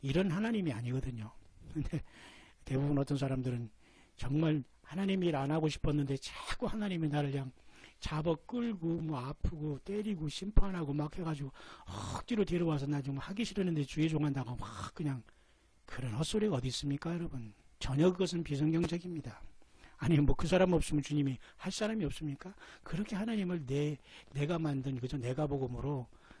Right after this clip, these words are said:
내가 그 급조한 그 우상을 내 심령에 섬기면 안 됩니다.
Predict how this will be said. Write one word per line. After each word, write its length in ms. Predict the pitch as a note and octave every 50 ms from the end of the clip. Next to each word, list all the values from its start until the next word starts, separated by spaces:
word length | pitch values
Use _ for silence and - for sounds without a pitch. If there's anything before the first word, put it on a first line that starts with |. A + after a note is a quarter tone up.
| - - -
내가 340 | G#2 A2 C#3+ D3 E3 D#3+
그 160 | C#3+ C#3 B2+ -
급조한 680 | - - - - - - E3+ D3+ C#3 C#3 B2 A#2 A2 -
그 100 | - C#3
우상을 480 | C3 C3 C3 - D#3 D3 C#3 C3+ B2 A#2
내 140 | A#2+ B2+
심령에 400 | A#2+ - - F#3 F#3+ G3 F#3 D3
섬기면 420 | B2+ - E3 E3 D#3+ D#3 D#3 D#3+ C3
안 140 | A#2 A#2+ A2+
됩니다. 420 | C3+ C3 C#3 B2+ - - - -